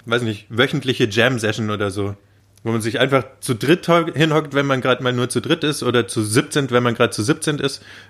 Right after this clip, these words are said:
ähm, und drauf losspielt. Hast du an sowas auch gedacht oder denkst du wirklich in Größen eines Orchesters?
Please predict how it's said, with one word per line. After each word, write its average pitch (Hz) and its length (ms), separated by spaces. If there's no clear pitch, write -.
ähm, 110 440
und 113 420
drauf 113 240
losspielt. 117 800
Hast 139 160
du 135 60
an 123 60
sowas 147 260
auch 175 200
gedacht 175 360
oder 143 180
denkst 127 360
du 127 140
wirklich 131 360
in 113 360
Größen 117 520
eines 110 300
Orchesters? 107 600